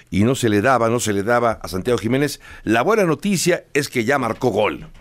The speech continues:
Esa es la buena noticia. La mala es que a pesar de haber marcado gol Santi Jiménez, empata ante la Roma uno a uno y con este resultado queda fuera de la ronda de los octavos de final de la Europa League. Lamentablemente se va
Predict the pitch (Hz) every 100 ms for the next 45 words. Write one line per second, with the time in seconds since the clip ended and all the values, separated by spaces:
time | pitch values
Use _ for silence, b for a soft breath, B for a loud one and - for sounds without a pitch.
0 | B B - 113 135 110 104 113 101 85
1 | 82 78 - - B B B 107 165 208
2 | 180 170 156 - 139 - 120 104 - 151
3 | 120 113 143 120 B B B - 92 98
4 | 135 117 123 120 127 127 117 135 139 135
5 | - B B B 104 107 143 - 120 104
6 | 104 104 127 131 123 - _ 135 135 143
7 | 147 135 143 B B B - 107 131 160
8 | 160 147 117 113 135 127 156 147 - 143
9 | 208 151 - - B B B - 82 104
10 | 101 101 95 - 95 98 95 92 92 135
11 | 120 104 92 90 80 131 104 107 101 113
12 | 113 98 90 90 87 110 - 95 101 82
13 | 87 90 82 117 101 107 101 101 95 98
14 | 107